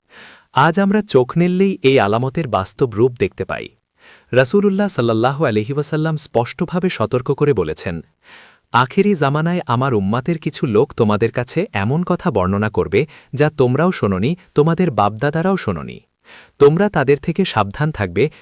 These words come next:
যেন তারা তোমাদেরকে বিভ্রান্ত করতে না পারে।" সাহি মুসলিম। এই হাদিস আজ অক্ষরে অক্ষরে সত্যে পরিণত হয়েছে। আজ ইসলামের নামে,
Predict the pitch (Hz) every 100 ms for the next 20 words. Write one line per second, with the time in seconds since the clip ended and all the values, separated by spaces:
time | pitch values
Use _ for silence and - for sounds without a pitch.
0 | _ 123 139 165 - 117 175 120 104 101
1 | 104 139 117 101 107 139 139 131 92 -
2 | 82 73 76 71 52 _ _ _ - -
3 | 135 170 123 - 101 64 55 _ _ _
4 | - - _ - 156 196 156 151 185 -
5 | - 131 - - 110 - 175 185 104 -
6 | 123 143 - 113 - 117 104 95 90 92
7 | 85 78 - - - _ _ - - -
8 | - 139 185 - 127 - 165 175 196 135
9 | 87 87